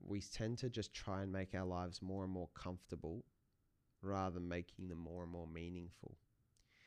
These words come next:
But when I was rethinking this whole comfort ladder idea, which was my comment on Maslow's, I was just thinking about people not really trying to optimize for comfort. That, that's not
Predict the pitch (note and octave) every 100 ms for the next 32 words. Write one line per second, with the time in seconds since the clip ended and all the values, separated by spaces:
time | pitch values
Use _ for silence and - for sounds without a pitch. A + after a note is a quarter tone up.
0 | - - - G#2 C#3 D3+ C3 G#2 G2+ -
1 | G#2 G2 G2 E2+ - F2 - E2 F#2 -
2 | - D#2 C2+ D2 B1+ F#2+ F#2 A1 A1+ -
3 | _ - _ _ - - _ - - F2+
4 | F2+ F#2+ - F2+ E2 B1+ B1+ - E2 E2+
5 | - A#2 D#3+ C3 - D#2 D#2 D#2+ D#2+ -
6 | _ - - D#3 E3 A#2+ A#2 F2+ G2+ A#2
7 | A#2 C#2+ - _ _ _ _ _ _ _
8 | _ _ - - G2 F2 - G2 - F#2
9 | E2+ D#2+ - - - G#2+ - - - _
10 | _ - A2+ - - A2+ - - - A2